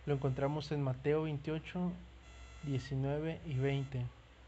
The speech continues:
Se los voy a leer, dice, "Por tanto, id y haced discípulos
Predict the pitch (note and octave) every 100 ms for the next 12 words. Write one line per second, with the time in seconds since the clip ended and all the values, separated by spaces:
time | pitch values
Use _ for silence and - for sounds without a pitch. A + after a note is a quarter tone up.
0 | - - - - - - C#3+ C3 C3 D3
1 | C#3+ C#3+ C#3+ C#3+ C3+ D3+ C#3+ C3+ D3 C#3
2 | D#3 E3 E3+ D#3 - F3 F#3 F3+ - -
3 | - - D3+ C3+ D3+ D3 E3+ D3+ C3 E3+
4 | F3 D#3+ D#3 D3+ -